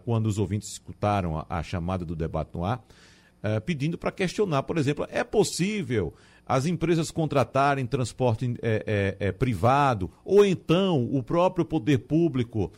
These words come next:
contratar, eh, veículos que estão parados, veículos, por exemplo, de transporte escolar ou de outro tipo de transporte, pra reforçar esse, esse transporte público? Bom,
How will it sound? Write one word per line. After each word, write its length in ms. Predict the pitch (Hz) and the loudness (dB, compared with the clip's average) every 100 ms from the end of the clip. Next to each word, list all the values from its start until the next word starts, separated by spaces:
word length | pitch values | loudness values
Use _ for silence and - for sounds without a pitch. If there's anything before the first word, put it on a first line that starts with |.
| - - _ | -18 -20 _
contratar, 1000 | 170 220 214 156 127 - 139 147 131 95 - - - | 4 4 4 2 2 2 4 4 2 -2 -14 -20 -4
eh, 260 | 123 117 107 | 0 2 2
veículos 600 | 135 139 185 170 135 - | 2 4 2 0 -4 -4
que 100 | 147 | -4
estão 220 | - 139 | -2 0
parados, 520 | 135 107 131 143 101 | 2 4 4 4 2
veículos, 240 | 135 123 | -2 -2
por 140 | - 139 | -2 0
exemplo, 360 | 127 131 127 | 2 0 -2
de 80 | 113 | -6
transporte 500 | 117 127 - 127 117 | -4 -4 -2 -2 -2
escolar 460 | 117 - 92 110 131 | -6 -6 -2 0 0
ou 80 | 120 | 0
de 100 | 123 | -4
outro 140 | - | -6
tipo 200 | 113 120 | -8 -8
de 80 | 107 | -6
transporte, 500 | 107 95 - 123 120 | -4 -4 -2 -2 0
pra 160 | 123 | 0
reforçar 640 | 113 139 - 101 - 117 92 - - - | 0 0 -2 -4 0 0 0 -8 -20 -6
esse, 460 | 120 120 - 107 101 | -2 -2 -2 -4 -2
esse 560 | 104 98 - 98 87 78 | -2 -2 -4 -4 -4 -4
transporte 540 | 98 95 - 90 - | -2 -4 -2 -6 -6
público? 440 | - 160 175 110 85 | -4 0 0 -2 -2
Bom, 260 | 113 107 | 0 0